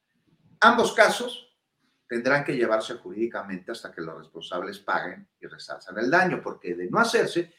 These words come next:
entonces se sigue agravando esta misma situación y se sigue descomponiendo el tejido social y se sigue normalizando la ley de la selva,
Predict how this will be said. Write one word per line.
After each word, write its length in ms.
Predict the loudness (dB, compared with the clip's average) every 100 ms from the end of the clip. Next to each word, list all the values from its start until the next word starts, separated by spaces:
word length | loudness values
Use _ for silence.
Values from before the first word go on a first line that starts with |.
| _ -12
entonces 500 | -2 0 0 0 -4
se 100 | -4
sigue 260 | 0 2
agravando 720 | 4 4 4 2 0 -4 -6 _ _ -16 -4
esta 360 | -2 -2 -2
misma 280 | -4 -4 -6
situación 520 | -8 -8 -6 -4 -4
y 80 | -6
se 220 | -8 -12 -10
sigue 320 | -4 2 2
descomponiendo 680 | 2 -4 -10 -10 -8 -4 -4
el 80 | -6
tejido 340 | -6 -4 -4
social 460 | -6 -2 0 0 -2 _ _
y 80 | -4
se 140 | -2
sigue 320 | 0 0 2
normalizando 760 | 2 0 -4 -6 -6 -2 0 0
la 140 | 2
ley 160 | 2 2
de 100 | 2
la 140 | 0
selva, 400 | 0 2 2 0